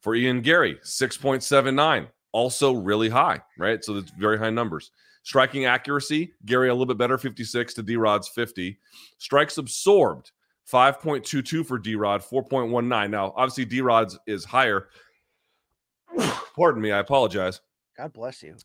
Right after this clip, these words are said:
Speaker 1: Yeah, it's all right. D-Rod's is a little bit higher, but he's also fought much better competition, I would argue. So I think, you know, you have to have, be somewhat understanding of that. And then striking defense, fifty-six percent for D-Rod, fifty-two. In other words, their stats are more or less pretty close.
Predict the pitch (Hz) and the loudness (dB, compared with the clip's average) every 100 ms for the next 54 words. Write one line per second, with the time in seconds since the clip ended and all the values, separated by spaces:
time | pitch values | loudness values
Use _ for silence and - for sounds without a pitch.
0 | _ - 78 120 104 143 131 87 87 151 | _ -20 -10 -2 0 4 2 2 0 4
1 | 156 143 120 120 127 107 143 127 117 117 | 6 4 2 -4 -2 0 2 2 0 -2
2 | 131 135 117 131 110 107 113 - 107 - | -2 -2 -4 0 0 -2 -6 -2 -4 -4
3 | 107 - - 101 120 117 120 117 117 113 | -8 -8 -12 -8 -8 -4 -2 2 0 0
4 | 120 117 - 110 95 90 - _ _ _ | -6 -8 -4 0 0 -2 -8 _ _ _
5 | 95 110 104 113 92 92 104 101 98 98 | -8 -8 -6 -8 -8 -6 -6 -6 -6 -8
6 | - 117 107 101 107 95 - 117 113 92 | -6 -4 -2 -4 -6 -8 -6 -4 -2 -4
7 | 92 92 107 104 101 117 113 107 98 104 | -4 -4 -4 -8 -2 -2 -2 -4 -6 -6
8 | - - 113 107 95 135 139 - 98 92 | -8 -12 -12 -12 -10 -8 -10 -12 -10 -8
9 | 78 85 82 80 80 78 _ _ _ - | -8 -12 -10 -6 -6 -6 _ _ _ -10
10 | 117 104 98 139 147 185 147 110 135 - | -8 -8 -2 2 2 4 4 4 -2 2
11 | 196 254 - 202 147 139 170 202 165 143 | 2 2 2 2 2 0 2 4 6 6
12 | 135 127 - 160 139 214 - | 4 2 -2 -6 0 0 0